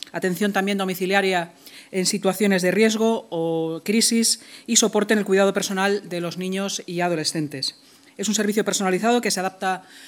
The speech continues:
a las demandas que pueda tener cada familia y que tiene como espacio de intervención el propio domicilio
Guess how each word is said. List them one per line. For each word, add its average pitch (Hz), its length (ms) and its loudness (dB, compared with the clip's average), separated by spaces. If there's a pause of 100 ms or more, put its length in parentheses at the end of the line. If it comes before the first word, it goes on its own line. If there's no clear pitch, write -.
a 185 80 -8
las 180 140 -2
demandas 180 420 -2
que 170 140 -8
pueda 175 260 -2
tener 175 240 0
cada 170 220 0
familia 214 340 4
y 220 60 4
que 196 100 -2
tiene 185 220 0
como 180 260 0
espacio 202 320 0
de 208 40 6
intervención 202 680 -2
el 180 140 -8
propio 190 280 0
domicilio 190 540 2